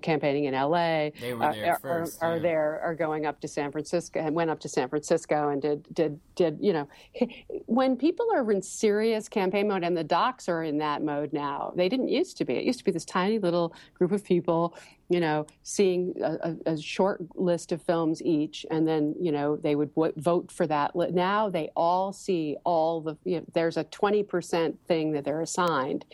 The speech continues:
Speaker 1: but
Speaker 2: Right.
Speaker 1: they're supposed to see most, you know, almost all of
Speaker 2: I
Speaker 1: these.
Speaker 2: mean, they're much more responsible than the rest of the Academy in that respect. There's,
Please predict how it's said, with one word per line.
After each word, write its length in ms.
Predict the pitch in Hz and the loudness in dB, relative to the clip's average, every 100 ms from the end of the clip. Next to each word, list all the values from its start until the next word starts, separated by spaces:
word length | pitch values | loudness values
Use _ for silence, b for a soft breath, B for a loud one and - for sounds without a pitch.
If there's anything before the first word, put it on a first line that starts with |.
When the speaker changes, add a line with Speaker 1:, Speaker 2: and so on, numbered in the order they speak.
| B B - | B B -2
Speaker 1:
but 80 | |
Speaker 2:
Right. 60 | 170 | 2
Speaker 1:
they're 120 | 170 | 0
supposed 540 | 165 - 196 190 170 - | 0 -4 0 0 0 -12
to 40 | |
see 240 | - 151 | -8 -6
most, 380 | 147 147 139 - - | -4 -4 -6 -6 -4
you 140 | 165 | -2
know, 80 | 151 | -2
almost 380 | - 165 156 - | 0 0 -2 0
all 260 | 147 151 156 | 0 2 0
of 60 | |
Speaker 2:
I 20 | 147 | -2
Speaker 1:
these. 80 | 147 | -2
Speaker 2:
mean, 180 | 208 | -2
they're 120 | 208 208 | -4 -4
much 240 | 208 202 | -4 -4
more 180 | 202 180 | -2 -2
responsible 680 | 151 151 156 160 175 - 117 | -4 -4 -4 -4 -6 -10 -10
than 160 | 110 | -10
the 100 | 113 | -10
rest 300 | 110 107 107 117 | -8 -8 -10 -10
of 60 | |
the 160 | 110 110 | -10 -10
Academy 540 | 110 123 120 110 107 | -8 -8 -6 -8 -10
in 80 | 104 | -10
that 180 | 104 90 | -12 -12
respect. 360 | 104 127 117 | -12 -12 -12
There's, 220 | 123 113 | -12 -14